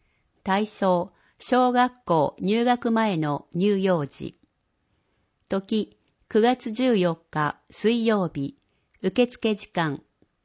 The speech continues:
九時十五分から十一時十五分、十三時十五分から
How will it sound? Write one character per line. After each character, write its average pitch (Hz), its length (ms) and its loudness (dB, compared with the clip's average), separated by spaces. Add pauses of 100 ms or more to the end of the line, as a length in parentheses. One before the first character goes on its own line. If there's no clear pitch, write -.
九 262 140 2
時 175 360 -4
十 226 260 -2
五 202 140 2
分 170 280 -2
か 147 160 -6
ら 139 220 -4 (240)
十 208 240 4
一 226 280 -2
時 170 280 -2
十 175 280 -2
五 156 140 -2
分、 139 320 -4 (720)
十 240 220 0
三 240 340 0
時 160 380 -2
十 233 240 0
五 196 160 0
分 170 280 0
か 147 180 -4
ら 143 180 -4